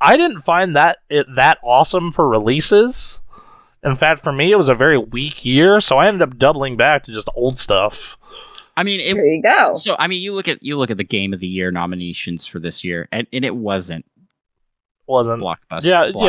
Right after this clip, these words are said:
Speaker 2: blockbuster year. I mean, not, not that any of the games on that list is bad, but it, there, it's no, it's no Breath of the Wild, it's no Last of Us, it's no,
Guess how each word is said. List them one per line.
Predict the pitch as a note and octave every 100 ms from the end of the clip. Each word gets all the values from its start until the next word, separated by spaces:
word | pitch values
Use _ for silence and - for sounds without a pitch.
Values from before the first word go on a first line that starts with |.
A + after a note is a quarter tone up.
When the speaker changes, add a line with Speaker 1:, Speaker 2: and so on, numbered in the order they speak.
| A2+ G2+
Speaker 2:
blockbuster | - F#2+ D#2+
year. | D#2+ D#2 E2 _ _ _ -
I |
mean, | C#3 A#2+ A#2+
not, | D#3+ -
not | F2 E3 D3
that | A#2
any | A2+ A2+
of | G2
the |
games | G2 G2 G#2
on | G2
that | F2
list | G#2 -
is | F2+
bad, | - G2 F2 E2 -
but | - F#2+ _ _ _ -
it, | A2 G#2+
there, | A#2
it's | D2 A2 -
no, | F3 D#3 C#3 A#2+
it's | A2+ -
no | C#3+
Breath | A#2+ G#2+ G2+ G#2
of | F#2+
the |
Wild, | F2+ F2+ F#2 F2+ F2+
it's | G#2 B2
no | A2
Last | F2+ F2+ - -
of | F2
Us, | F2 E2+ -
it's | F#2+ -
no, | G2+ F2+ F2